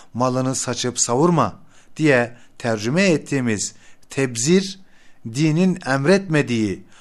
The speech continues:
faidesiz, malayani yerlerde malın harcanılması demektir. Allah Teala bunu yasaklamıştır. Mümin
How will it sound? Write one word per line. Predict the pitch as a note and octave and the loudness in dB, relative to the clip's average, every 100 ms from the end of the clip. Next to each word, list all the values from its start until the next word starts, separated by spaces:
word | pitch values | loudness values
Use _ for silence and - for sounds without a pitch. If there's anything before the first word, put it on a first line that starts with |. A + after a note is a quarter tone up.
| - | -20
faidesiz, | - C3 C3 C#3 C3 C3 - C#3+ F3+ - - - | -4 0 0 0 -2 -2 0 0 0 -4 -14 -14
malayani | A2 B2 C#3 D3 D3 D3 F#3 | -4 0 2 2 2 2 2
yerlerde | E3+ C#3+ C3 A#2+ A#2 D#3 F#3+ F#3+ - - - | 4 4 2 0 2 0 0 -6 -20 -18 -8
malın | A#2+ B2+ D#3 F3+ | -2 2 2 2
harcanılması | D3 - B2 A#2 B2 A#2+ A2+ A#2 - F3+ | -2 0 0 2 -2 -2 0 -2 0 0
demektir. | C#3+ A#2 - G2+ - - - - - - - - - - - - - | 2 0 -4 -10 -12 -16 -20 -20 -20 -20 -20 -20 -20 -20 -20 -12 -4
Allah | B2 E3+ G#3 | 0 4 2
Teala | G3+ G3 D3 C3 B2 B2 | 4 6 6 6 2 0
bunu | C3 B2 | 0 2
yasaklamıştır. | A#2 A#2 A2 A#2 A2 G2+ - G2 - - - - - - - - - - - - - | 0 -2 -4 -2 -2 -4 -6 -10 -10 -20 -20 -20 -20 -20 -20 -20 -20 -20 -20 -10 4
Mümin | F3 E3+ F3+ A3 - | 6 8 6 4 -2